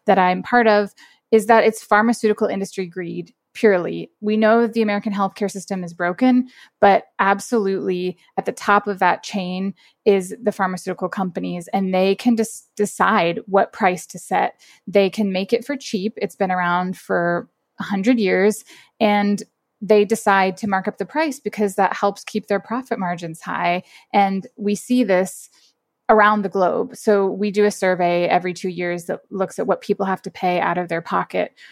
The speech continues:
for their insulin and their supplies. And even though someone in Ghana, for example, might not pay three hundred dollars a vial, they're having to pay huge sums, huge percentages of their annual income.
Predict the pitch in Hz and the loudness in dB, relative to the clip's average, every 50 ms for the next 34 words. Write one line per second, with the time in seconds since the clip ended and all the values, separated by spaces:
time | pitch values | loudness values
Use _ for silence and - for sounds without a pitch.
0 | - _ _ - - 214 196 185 180 180 175 175 160 170 190 180 - 208 185 185 | -20 _ _ -4 2 4 4 4 4 2 2 0 0 0 -2 -4 -4 -4 -4 -4
1 | 175 175 170 170 - - 165 - - 247 240 214 175 170 175 180 - - - 190 | -4 -4 -6 -8 -8 -10 -10 -6 -2 0 2 2 2 2 0 -2 -2 -4 -4 -4
2 | 185 185 175 - - - _ - 254 254 233 226 220 214 214 208 202 202 202 190 | -4 -4 -6 -10 -14 -6 _ 4 4 4 4 4 2 2 2 4 4 4 2 0
3 | - - - - 220 202 196 196 196 196 196 196 - - - 196 190 185 185 180 | -2 -6 -4 -2 0 0 2 2 0 0 0 -2 -6 -6 -6 -6 -4 -4 -6 -6
4 | 175 175 165 170 185 196 185 180 175 - 185 180 170 175 175 175 175 175 170 185 | -2 0 2 2 2 2 0 -4 -4 -6 -8 -8 -8 -8 -8 -8 -8 -6 -4 -2
5 | 175 175 170 175 185 185 185 180 - - - 208 190 - 190 185 180 190 185 180 | -2 0 0 0 -2 0 -2 -4 -4 -4 -4 -4 -4 -4 -4 -6 -6 -6 -6 -4
6 | 175 185 175 175 175 175 170 175 170 170 160 175 226 262 277 262 262 - - - | 0 2 2 2 2 0 -2 -4 -4 -2 0 2 2 2 2 0 -2 -6 -16 -8
7 | _ - 202 190 202 196 196 - 202 190 - 202 - 202 190 180 175 - - 208 | _ 0 0 2 2 0 -2 -2 -4 -6 -6 -8 -6 -4 -4 -4 -4 -6 -4 -4
8 | 208 202 185 190 - - 190 185 180 180 180 180 - - - _ - 240 _ _ | -4 -4 -4 -6 -6 -4 -2 -2 -2 -4 -6 -8 -10 -12 -18 _ -20 -20 _ _
9 | _ - - 226 220 - - - - 208 - - 185 185 - 202 175 - 175 170 | _ -4 0 0 0 0 -2 -6 -6 -6 -4 -4 -6 -4 -6 -8 -6 -4 -4 -4
10 | 165 - - 175 170 180 185 175 170 - 175 175 175 175 170 165 170 165 180 208 | -4 -2 -2 -2 -2 -2 -2 -2 -2 -2 -2 -4 -6 -6 -6 -6 -4 -2 0 0
11 | 190 - - - - - 190 214 | -2 -2 -4 -8 -6 -4 -4 -4